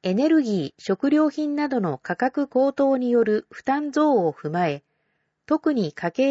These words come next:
への影響が大きい住民税非課税世帯などに対し、一世帯あたり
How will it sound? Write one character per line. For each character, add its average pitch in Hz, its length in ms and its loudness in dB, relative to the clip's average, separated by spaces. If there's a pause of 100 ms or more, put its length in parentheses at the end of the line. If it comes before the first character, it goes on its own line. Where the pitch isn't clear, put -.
へ 285 120 0
の 214 120 0
影 190 240 2
響 226 240 2
が 196 200 0
大 220 180 2
き 165 340 -4
い - 60 -20 (160)
住 247 280 -2
民 294 240 -2
税 156 260 -2
非 - 140 -20
課 262 160 -2
税 285 180 -2
世 285 240 -4
帯 262 200 -4
な 196 120 -2
ど 196 120 -2
に 151 160 -10
対 175 220 -4
し、 - 280 -10 (680)
一 180 240 -8
世 320 200 -4
帯 294 280 0
あ 285 80 -2
た 240 100 0
り 156 220 -6